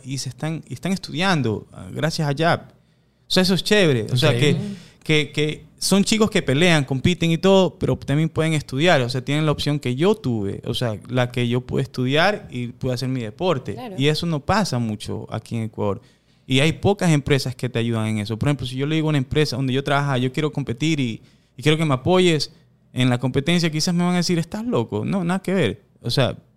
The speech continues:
Speaker 1: pero no entienden que también hay ese, ese mundo. No todo el mundo quiere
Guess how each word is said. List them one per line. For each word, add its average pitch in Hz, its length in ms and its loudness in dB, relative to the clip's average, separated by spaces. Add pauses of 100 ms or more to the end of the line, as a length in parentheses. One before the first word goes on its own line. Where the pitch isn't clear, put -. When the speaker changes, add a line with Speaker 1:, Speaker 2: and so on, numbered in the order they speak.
Speaker 1:
pero 135 600 4
no 147 140 2
entienden 170 400 4
que 135 140 -2
también 131 400 2
hay 135 160 2
ese, 131 460 0 (220)
ese 123 280 0
mundo. 139 400 4
No 120 140 4
todo 139 120 -2
el 139 80 2
mundo 147 240 2
quiere 107 440 -2